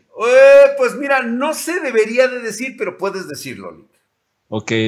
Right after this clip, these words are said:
Speaker 2: a pesar de que el drag ya los ha estado probando, ya sabe cómo vienen, él tiene que decir que, pues, salen al, o sea, es la
Speaker 1: Exactamente.
Speaker 2: información oficial.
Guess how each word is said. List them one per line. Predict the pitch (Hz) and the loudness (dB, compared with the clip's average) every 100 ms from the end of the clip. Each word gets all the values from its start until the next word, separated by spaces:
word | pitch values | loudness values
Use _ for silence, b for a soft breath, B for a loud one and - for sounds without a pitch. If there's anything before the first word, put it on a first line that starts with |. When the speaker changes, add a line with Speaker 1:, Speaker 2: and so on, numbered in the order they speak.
| 110 175 156 | -4 -8 -8
Speaker 2:
a | 147 131 | -6 -4
pesar | 139 175 | -2 -4
de | 175 170 | -4 -8
que | 127 | -8
el | 120 | -8
drag | 120 131 139 139 127 | -6 -4 -4 -6 -8
ya | 123 | -10
los | 120 107 | -10 -12
ha | 104 | -14
estado | - 107 104 | -14 -14 -14
probando, | 101 107 139 160 156 151 151 147 143 139 131 117 | -12 -10 -6 -4 -2 -2 -2 -2 -2 -2 -4 -4
ya | 104 98 | -6 -8
sabe | 101 87 85 | -10 -12 -12
cómo | 95 95 113 | -12 -10 -6
vienen, | 127 127 127 127 131 | -2 -2 0 -2 -2
él | 147 147 | -2 -2
tiene | 143 131 113 | -4 -4 -4
que | 113 | -6
decir | 104 104 143 139 143 139 120 | -8 -10 -8 -6 -6 -6 -8
que, | 104 | -12
pues, | 87 85 - | -14 -16 -14
salen | 101 95 92 | -14 -12 -12
al, | 87 | -12
o | 87 b b b b _ | -16 b b b b _
sea, | 175 | -6
es | 175 156 | -4 0
la | 160 | 0
Speaker 1:
Exactamente. | |
Speaker 2:
información | 147 139 135 123 147 | 0 0 -2 -2 -2
oficial. | 139 127 147 | -4 -8 -4